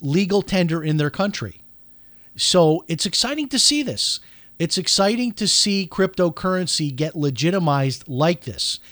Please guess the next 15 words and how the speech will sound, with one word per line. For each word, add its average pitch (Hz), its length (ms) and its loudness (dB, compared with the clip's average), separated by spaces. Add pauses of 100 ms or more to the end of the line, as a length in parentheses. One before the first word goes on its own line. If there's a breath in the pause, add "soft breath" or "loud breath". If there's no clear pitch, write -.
(340 loud breath)
And, 147 240 2
uh, 139 220 4
today 160 340 2
we're 151 140 2
seeing 147 260 0
a 139 40 0
little 139 220 0
bit 139 140 0
of 127 80 -2
a 123 80 -2
bump 131 300 -2
in 139 80 -4
the 120 60 -4
price 135 360 -2
of, 127 180 -4